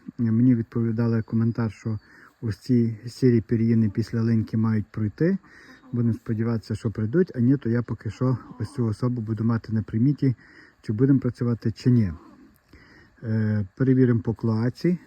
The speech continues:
де гусаки, де гусочки, тому що зараз там для мене вони всі одинакові, е, по голосу. Хоча тепер от я вже бачу, яка гуска має, е, цей, е, як виглядає і як буде,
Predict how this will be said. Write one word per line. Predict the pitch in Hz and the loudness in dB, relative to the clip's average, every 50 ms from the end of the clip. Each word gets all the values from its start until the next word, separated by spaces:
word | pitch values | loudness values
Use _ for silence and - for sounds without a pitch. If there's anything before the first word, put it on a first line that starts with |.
| _ _ - | _ _ -4
де | 143 151 | -2 0
гусаки, | 151 160 165 151 - - 139 - - 151 | 0 0 0 -2 -4 -4 -4 -4 -4 -2
де | 147 160 | 0 0
гусочки, | 151 151 160 160 - - 147 - - - 156 156 135 - - - - | 0 2 0 0 -2 -4 -6 -8 -4 -2 -2 -2 -2 -4 -10 -10 -4
тому | 139 135 135 131 | 0 0 0 0
що | - - 120 | -2 -2 -2
зараз | 127 127 123 120 | 0 0 0 -2
там | - - 123 120 | -2 0 0 0
для | 117 120 | 2 4
мене | 120 120 120 120 117 | 4 4 4 4 4
вони | 117 120 120 | 4 2 2
всі | 120 - - - | 0 0 -2 -2
одинакові, | 123 120 117 120 120 127 120 117 - - 120 117 113 - - - - - - - - - - _ _ _ _ _ 202 190 | -2 0 0 2 2 2 2 0 -2 -2 -2 -2 -4 -4 -8 -18 -20 -20 -20 -20 -20 -20 -20 _ _ _ _ _ -18 -12
е, | 160 123 117 113 113 117 113 113 113 110 110 110 107 98 - - - - - - - - - - - - | -6 -4 -2 -2 0 0 0 0 0 0 0 0 -2 -2 -6 -10 -12 -12 -10 -10 -12 -12 -14 -10 -2 0
по | 127 120 | 2 4
голосу. | 104 131 131 127 120 120 120 107 - - 135 127 117 101 - - | 4 4 4 4 4 4 2 0 -2 0 0 0 0 -2 -6 -12
Хоча | _ - 127 117 - 127 | _ -8 -8 -4 -4 -4
тепер | 107 - 107 - 120 113 | -4 -4 -2 -2 0 0
от | 113 104 - - | 0 -2 -2 -2
я | 117 107 | -2 -2
вже | 104 117 | -2 -2
бачу, | 107 113 113 107 - - | -2 -2 -2 -2 -4 -4
яка | 110 - - 110 | -6 -4 -4 -4
гуска | 110 110 127 127 - - - 127 | -2 -2 -2 -4 -4 -2 0 2
має, | 127 127 123 123 123 123 123 - - - - - - - - - _ - | 2 4 4 4 2 2 0 -4 -12 -20 -20 -20 -20 -20 -20 -20 _ -10
е, | 135 117 117 117 113 - | -8 -6 -4 -4 -6 -6
цей, | - - - 131 127 127 123 110 - - - - - - - | -4 -2 2 2 4 4 2 2 -2 -8 -16 -16 -16 -12 -10
е, | 117 113 117 117 117 | -8 -6 -4 -2 0
як | 120 123 113 - 123 | 0 -2 -2 -2 0
виглядає | 123 123 113 123 120 113 123 120 123 120 120 120 110 110 | 0 0 2 0 0 0 0 2 2 2 2 2 2 0
і | 110 | 0
як | 113 117 113 104 107 | 0 0 0 -2 -2
буде, | 107 120 113 110 113 110 | -4 -2 -2 0 -2 -2